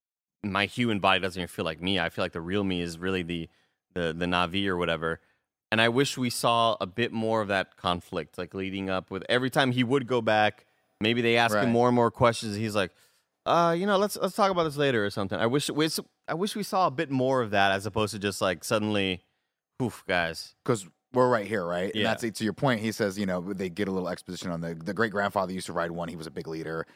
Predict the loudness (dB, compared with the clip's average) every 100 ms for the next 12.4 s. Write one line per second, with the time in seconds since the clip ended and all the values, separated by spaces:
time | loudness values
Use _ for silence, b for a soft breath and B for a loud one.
0 | _ -10 -8 -6 -6 -6 -6 -6 -6 -8
1 | -6 -6 -6 -4 -4 -2 2 4 4 2
2 | -2 b b b 0 2 4 4 4 6
3 | 6 4 4 4 4 2 2 4 4 6
4 | 4 4 2 2 4 4 4 2 2 0
5 | 4 2 2 -2 2 2 2 2 2 2
6 | -2 b b _ -6 -4 -2 0 2 2
7 | 2 2 0 2 2 0 -4 b b -2
8 | 0 2 6 6 6 4 2 2 0 0
9 | 0 0 -4 -4 -2 2 2 2 0 -2
10 | -2 -4 -4 -8 0 2 2 0 -4 -2
11 | -2 -2 -6 -8 -20 _ _ _ -10 -6
12 | -4 -4 -6